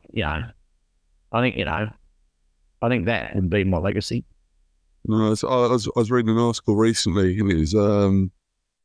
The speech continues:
Speaker 2: trying to remember his name. I think it's David Brooks, and it's about your eulogy C V versus
Speaker 1: Yeah.
Speaker 2: your, um, career C V.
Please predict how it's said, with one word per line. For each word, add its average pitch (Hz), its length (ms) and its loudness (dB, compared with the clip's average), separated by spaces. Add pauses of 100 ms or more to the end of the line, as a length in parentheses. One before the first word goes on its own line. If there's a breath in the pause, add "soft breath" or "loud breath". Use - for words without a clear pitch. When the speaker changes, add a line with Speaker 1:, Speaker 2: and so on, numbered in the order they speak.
(640)
Speaker 2:
trying 120 180 -2
to 113 60 2
remember 101 120 2
his 87 120 0
name. 110 100 2
I 95 100 2
think 131 140 0
it's 117 100 -2
David 113 320 2
Brooks, 107 360 0
and 113 100 2
it's 78 100 -2
about 117 340 0 (440)
your 107 460 2
eulogy 107 500 2
C 101 400 0
V 98 280 2 (120)
versus 104 500 2
Speaker 1:
Yeah. 107 80 -2
Speaker 2:
your, 104 420 4
um, 101 400 2 (180)
career 113 280 2
C 90 240 0
V. 85 300 2